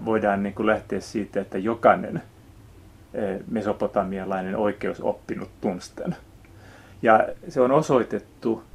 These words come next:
nimenomaan yksityiselle ihmiselle, joka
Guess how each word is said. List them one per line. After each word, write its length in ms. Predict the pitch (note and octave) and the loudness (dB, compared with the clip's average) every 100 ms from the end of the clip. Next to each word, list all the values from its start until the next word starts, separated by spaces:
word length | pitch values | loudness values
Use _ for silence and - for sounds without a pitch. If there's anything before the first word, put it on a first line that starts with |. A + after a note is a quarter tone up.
| - | -6
nimenomaan 640 | C#3+ C#3 B2+ A2+ A2 G#2+ G#2+ | -2 2 2 2 2 0 2
yksityiselle 840 | E3+ E3+ - - G#2 G2 G2 G2+ | 0 0 -8 -6 -6 -6 -6 -4
ihmiselle, 800 | A#2 A2+ F2+ F#2+ - - - - - - - - - - - - - - - - - - | -2 -4 -4 -8 -10 -12 -12 -14 -16 -20 -20 -20 -20 -20 -20 -20 -20 -20 -20 -20 -20 -2
joka 540 | A#2 A2+ - G#2 - | 2 2 6 6 6